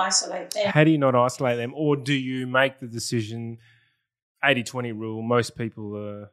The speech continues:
Speaker 2: yeah, so where does that all fall? You
Speaker 1: I
Speaker 2: shake,
Speaker 1: think
Speaker 2: she's
Speaker 1: I
Speaker 2: shaking
Speaker 1: should
Speaker 2: her
Speaker 1: play
Speaker 2: head.
Speaker 1: there,
Speaker 2: She's
Speaker 1: yeah, for
Speaker 2: shaking.
Speaker 1: those online,
Speaker 2: <laughs>
Speaker 1: those listening at home. Um, ah, it's fascinating because in some, in private industry, so say Space Talk,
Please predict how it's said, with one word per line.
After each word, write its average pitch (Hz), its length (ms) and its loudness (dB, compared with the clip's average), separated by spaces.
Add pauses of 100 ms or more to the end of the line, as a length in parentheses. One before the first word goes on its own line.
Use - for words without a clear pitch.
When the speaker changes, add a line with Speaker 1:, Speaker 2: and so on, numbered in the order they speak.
(120)
Speaker 2:
yeah, 113 200 -4
so 131 160 -6
where 147 180 4
does 147 140 2
that 123 160 8
all 120 180 2
fall? 110 440 -8
You 117 120 -10
Speaker 1:
I - 20 -10
Speaker 2:
shake, 143 200 12
Speaker 1:
think - 140 12
Speaker 2:
she's - 240 8
Speaker 1:
I - 80 6
Speaker 2:
shaking 339 180 12
Speaker 1:
should 151 80 12
Speaker 2:
her 269 80 12
Speaker 1:
play 247 100 12
Speaker 2:
head. 247 120 8
Speaker 1:
there, 233 200 6
Speaker 2:
She's 135 200 8
Speaker 1:
yeah, 151 80 12
for 139 180 8
Speaker 2:
shaking. - 180 4
Speaker 1:
those 170 280 12
online, - 440 10 (100)
Speaker 2:
<laughs> 190 80 -8
Speaker 1:
those 226 260 0
listening 214 340 0
at 160 120 12
home. 220 280 -2 (320)
Um, 226 440 4 (640)
ah, 180 220 -10 (240)
it's 208 240 6
fascinating 208 580 2
because 196 400 -6
in 202 120 -4
some, 226 520 -2 (220)
in 233 200 0
private 269 340 2
industry, 190 600 -4
so 214 200 -4
say 208 240 2
Space 180 440 -4
Talk, - 420 -4